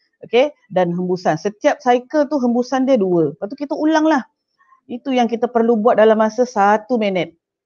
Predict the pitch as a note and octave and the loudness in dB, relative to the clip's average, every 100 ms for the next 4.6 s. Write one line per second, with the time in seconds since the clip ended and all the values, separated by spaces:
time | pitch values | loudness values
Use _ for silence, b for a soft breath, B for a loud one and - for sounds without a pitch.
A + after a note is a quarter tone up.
0 | - C#3+ D3 E3+ F3 A#3 G#3 G#3+ G#3+ G#3 | -14 -8 -4 -6 -2 -2 0 -2 -2 -4
1 | G3 G3+ F#3 G3 F#3+ F#3+ G#3 G#3 G#3+ G#3 | -2 -2 -2 -2 -2 0 2 2 2 0
2 | F3+ - F3+ E3 - G#3+ C#4 C#4 B B | 0 -4 -4 -6 0 2 2 0 B B
3 | F#3 F#3 F#3 G3 - D3+ D#3 C3+ - _ | -2 0 2 0 -2 0 0 0 -6 _
4 | b b F#3+ C#4+ E3+ | b b 4 4 4